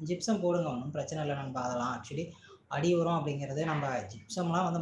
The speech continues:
மக்காசோளத்துக்கு போடணுமா அப்படின்னாலும் தேவையில்ல. உங்கள்கிட்ட வீட்ல வச்சிருந்து வேஸ்டா இருக்குது அப்படின்னா நீங்க வந்து போட்டுக்கங்க. நாம வந்து அதை ரெக்கமெண்ட் பண்றதே கிடையாது ஜிப்சத்தை பொறுத்த வரைக்கும். ஓகேங்களா? வரதராஜ் மானாவாரி.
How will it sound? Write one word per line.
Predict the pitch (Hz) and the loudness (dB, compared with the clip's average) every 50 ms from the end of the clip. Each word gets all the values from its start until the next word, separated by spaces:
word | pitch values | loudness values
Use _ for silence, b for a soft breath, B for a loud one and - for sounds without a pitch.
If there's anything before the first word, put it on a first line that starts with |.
| 143 | 0
மக்காசோளத்துக்கு | 127 - 151 156 156 - 170 156 151 156 151 147 139 - | 0 2 2 2 2 2 0 0 0 0 -2 -4 -4 -2
போடணுமா | 147 147 147 143 143 147 143 | -2 0 0 0 0 -2 -2
அப்படின்னாலும் | 143 139 127 131 131 143 147 147 - | -2 -4 -4 -2 -2 -4 -4 -4 -4
தேவையில்ல. | 131 131 139 139 143 139 127 120 | -2 -2 -2 -2 -2 -2 -2 -4
உங்கள்கிட்ட | 123 127 135 147 - 170 156 | -4 -4 -2 0 0 2 2
வீட்ல | 160 170 165 165 160 151 | 2 0 2 2 2 2
வச்சிருந்து | 139 - 151 147 156 151 143 | 2 2 0 -2 -2 0 0
வேஸ்டா | 143 143 - 156 151 | -2 -2 -2 -2 -2
இருக்குது | 139 139 143 143 139 | 0 0 0 0 0
அப்படின்னா | 123 123 123 143 | 0 -2 -4 -4
நீங்க | 143 143 135 127 | -4 -4 -4 -4
வந்து | 127 131 120 - | -6 -8 -8 -6
போட்டுக்கங்க. | 131 113 104 120 - - - - | -8 -6 -6 -8 -10 -8 -8 -4
நாம | 131 123 131 143 139 | -2 0 0 0 0
வந்து | 139 143 147 151 | -2 0 0 2
அதை | 147 123 120 | 2 2 0
ரெக்கமெண்ட் | - 135 147 143 - - | -2 -4 -4 -4 -4 -4
பண்றதே | 123 127 131 135 - 135 131 | -4 -4 -4 -4 -4 -4 -4
கிடையாது | 127 127 127 127 123 110 113 | -4 -4 -4 -4 -4 -4 -6
ஜிப்சத்தை | 110 - - 123 113 123 | -8 -8 -8 -8 -8 -8
பொறுத்த | - - 113 - 120 | -8 -8 -8 -8 -8
வரைக்கும். | 113 113 110 131 123 - - _ - 135 | -8 -8 -8 -10 -14 -16 -18 _ -20 -12
ஓகேங்களா? | - - 120 117 120 120 120 - - B B B B B B B B - - - - 139 | -8 -6 -6 -6 -6 -8 -10 -10 -14 B B B B B B B B -20 -18 -14 -10 -8
வரதராஜ் | 131 131 131 143 139 139 139 139 135 135 143 135 127 | -6 -4 -4 -2 -2 -2 -4 -6 -6 -6 -8 -8 -8
மானாவாரி. | 127 131 135 135 131 123 123 123 123 | -6 -6 -8 -8 -6 -6 -6 -6 -6